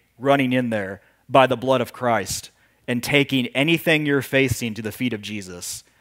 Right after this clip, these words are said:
It could be a relationship, it could be a job issue, it could be something in your marriage, it could be something with your children, it could be an attack from the enemy.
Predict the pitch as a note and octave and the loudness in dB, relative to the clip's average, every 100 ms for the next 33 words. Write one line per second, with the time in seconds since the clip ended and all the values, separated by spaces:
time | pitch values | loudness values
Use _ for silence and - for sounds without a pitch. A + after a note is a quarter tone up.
0 | _ _ - B2+ D3+ C#3 C3+ A#2+ A2+ A2+ | _ _ -8 -2 0 2 2 2 0 2
1 | C#3 C#3+ D#3 C3+ D#3 D3+ D3 _ - _ | 2 2 -4 -2 2 2 2 _ -20 _
2 | - A#2+ - C#3+ B2+ C3 A2+ G#2+ B2 C3 | -8 -6 -2 -2 2 2 0 0 4 6
3 | D3 C#3+ C#3 _ _ _ _ - D3 - | 6 4 -2 _ _ _ _ 0 0 0
4 | D3 C#3+ C3 - D3 C3 C3+ B2+ A2+ A2 | 0 0 0 2 0 2 2 2 -2 -8
5 | _ _ _ _ _ _ - - - C#3+ | _ _ _ _ _ _ -16 -4 2 2
6 | D3 C#3 B2 A2 A2+ C3 C#3 C#3+ C3 - | 2 2 0 0 4 4 4 2 0 -6
7 | C3+ B2+ A#2+ C3 B2+ A2+ G#2 - C#3+ D3 | -4 -2 -2 -2 -4 -6 -6 -6 -2 0
8 | D3+ D3+ D3+ - - - - C#3 - D3 | 0 0 -2 -10 -20 -20 -4 -2 0 4
9 | C#3+ A#2+ - C3+ C#3+ - C#3 B2+ A#2+ C#3+ | 4 4 4 6 6 2 -4 0 2 2
10 | C#3+ D3 C3+ | 0 -2 -4